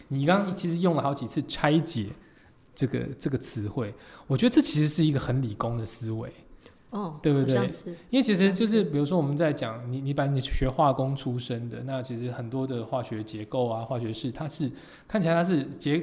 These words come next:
Speaker 1: 它其实，呃，有迹可循且结构严谨的，在我们，呃，可能肉眼看不到的世界里面。那，呃，我-，你把这些，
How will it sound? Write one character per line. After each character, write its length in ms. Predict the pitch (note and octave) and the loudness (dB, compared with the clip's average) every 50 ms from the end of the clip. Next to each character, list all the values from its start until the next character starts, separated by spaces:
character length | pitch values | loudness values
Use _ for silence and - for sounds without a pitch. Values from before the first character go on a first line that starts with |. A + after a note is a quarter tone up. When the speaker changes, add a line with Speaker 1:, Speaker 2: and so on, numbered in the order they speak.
| E3+ - | -2 -2
Speaker 1:
它 120 | - B3 | -2 -2
其 160 | B3 - E3+ | 0 0 -2
实， 200 | C#3 C#3 D3 D3+ D3+ D3+ - - - - - | -2 0 0 -2 -2 -4 -8 -18 -20 -20 -16
呃， 300 | - - B2 B2+ B2 B2 B2+ B2+ B2 | -12 -10 -10 -8 -8 -10 -8 -4 -2
有 160 | C3+ A#2 A2 | 0 0 0
迹 200 | A2+ - F#3+ G3 | -2 -2 -2 -2
可 200 | - - C3+ A#2+ | 2 2 0 0
循 220 | A2 - B2+ B2 | 0 -2 -4 -4
且 140 | B2 - C3 | -2 -4 -4
结 200 | A#2 - B2+ B2 | -4 -2 -2 0
构 180 | B2 D#3+ D3 C3 | 2 2 2 2
严 240 | A#2+ A2 A2+ B2+ | 2 0 -2 -4
谨 240 | B2+ - A#2+ B2 B2+ | -4 -6 -8 -10 -10
的， 100 | C#3 C#3 B2+ | -10 -10 -10
在 200 | - - C3 B2+ | -8 -8 -6 -6
我 80 | B2 A2+ | -8 -8
们， 280 | A2 A2+ A#2 A#2+ B2 C#3 | -8 -10 -10 -8 -8 -8
呃， 160 | A#2+ A#2+ A#2+ | -8 -10 -8
可 120 | - - | -8 -8
能 140 | A#2+ B2+ C#3 D#3+ | -6 -6 -6 -2
肉 140 | D#3+ F3 C#3+ | 0 0 0
眼 100 | A#2+ A2+ | 0 -2
看 160 | G#2+ - C#3+ | -4 -6 -6
不 80 | B2 A#2+ | -4 -4
到 140 | C3 B2 A#2 | -4 -4 -4
的 40 | |
世 160 | A2+ - - C3 | -6 -8 -8 -10
界 220 | A#2 - B2+ A#2 | -6 -4 -6 -6
里 100 | A2 G#2 A2 | -6 -10 -10
面。 160 | A#2 B2 A#2+ - - - - - - - - - - - - | -12 -12 -12 -14 -20 -20 -20 -20 -20 -20 -20 -20 -20 -8 2
那， 260 | B3+ C4 B3+ A3+ - - - - - - - - _ _ _ _ _ _ - - | 4 6 6 6 4 0 -8 -14 -18 -20 -20 -20 _ _ _ _ _ _ -6 -2
呃， 420 | - D#3+ D#3 D3+ D3+ D3+ D3 D3 D3+ D3 D3 F3 | 2 2 4 4 2 2 2 2 0 0 -2 2
我-， 80 | F3+ F3 | 4 6
你 120 | G3 B3 | 6 8
把 160 | G#3+ - D3+ | 8 6 6
这 100 | C#3+ G3+ G3+ | 6 4 2
些， 400 | - G#3+ G3 F#3+ G3 F#3+ F#3+ | 4 4 4 6 4 2 0